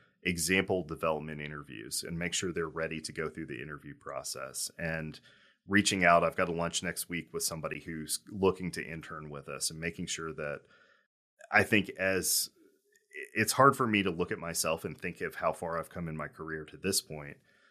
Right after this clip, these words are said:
But if someone that was a, in a,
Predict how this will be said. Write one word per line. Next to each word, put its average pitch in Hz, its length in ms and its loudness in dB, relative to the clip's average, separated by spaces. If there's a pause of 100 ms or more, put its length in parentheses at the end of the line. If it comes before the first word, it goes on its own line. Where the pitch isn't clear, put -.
(260)
But 90 360 8 (260)
if 104 180 0
someone 107 480 6
that 92 160 2
was 92 200 -4
a, 85 360 -2 (400)
in 104 200 8
a, 85 260 2